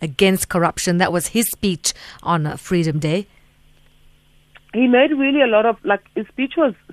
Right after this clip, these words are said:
Speaker 2: so, um, I think it was interesting 'cause he does, he did, uh, mention the fact that we need to build a, like, corrupt-free society.
Speaker 1: Mm.
Speaker 2: But it's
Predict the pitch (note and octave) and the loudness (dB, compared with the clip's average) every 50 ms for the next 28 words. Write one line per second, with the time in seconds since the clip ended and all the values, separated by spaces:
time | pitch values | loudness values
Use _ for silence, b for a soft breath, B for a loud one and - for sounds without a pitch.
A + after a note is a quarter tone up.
0 | - - G#3 G3+ G3 F#3+ F#3+ F#3 D#3+ - - - E3+ E3+ D#3+ D#3+ D3 E3 E3+ - | -6 -2 0 2 2 4 2 2 0 -2 0 2 2 2 2 0 -4 -8 -8 -8
1 | G#3 G#3 F3+ G3 E3+ D#3+ D3+ D3 - - E3 E3 - - E3 D#3 _ - C3+ C3 | -10 -10 -8 -6 -6 -4 -6 -6 -8 -10 -12 -10 -8 -8 -8 -8 _ -10 -12 -12
2 | C3+ B B B B B B - - F#3 F3+ D#3+ D3+ - F#3+ F#3 E3+ - F3 E3 | -12 B B B B B B 0 2 2 2 2 0 -6 -10 -8 -4 0 2 4
3 | E3 F3+ F#3 F#3 - F3 F3+ E3+ D3 E3+ F3 F3 D#3+ - - - D3+ D3+ D#3 D3+ | 4 2 0 -2 -8 -12 -12 -10 -6 -6 -6 -8 -8 -10 -10 -10 -8 -8 -8 -10
4 | D3+ D3+ - - E3 D3+ D3 D3 - - C#3+ C#3 _ - C#3+ C#3 - _ b b | -10 -12 -14 -14 -14 -12 -12 -10 -8 -8 -8 -6 _ -2 -2 -2 -4 _ b b
5 | b b _ - D#3 D#3+ D#3+ D#3+ E3+ D#3+ - - F3 - - D#3 D#3 D#3 D#3 D3 | b b _ -12 -8 -6 -6 -6 -8 -8 -8 -8 -6 0 2 4 4 4 2 0
6 | - _ - D3+ D3 C3+ - _ - D#3 D3+ - - - D3+ C#3 C#3+ C#3 - - | -2 _ -2 -2 -2 -2 -4 _ -2 -2 -2 -2 -2 -2 -2 -2 -2 -2 -4 -10
7 | - - E3+ D#3 D#3 - - C#3+ - - D#3+ D3 D3 C#3+ C#3+ - - - A#3 - | -16 -12 -12 -12 -10 -10 -12 -12 -4 -2 0 2 2 0 -2 -4 -10 -18 -14 -8
8 | F3+ E3+ E3 E3 E3 E3+ F3 F3 E3+ E3 D#3 D#3 D#3 - - D#3+ | -6 -4 -2 -2 -2 -2 -2 0 2 2 2 2 0 -2 -6 -8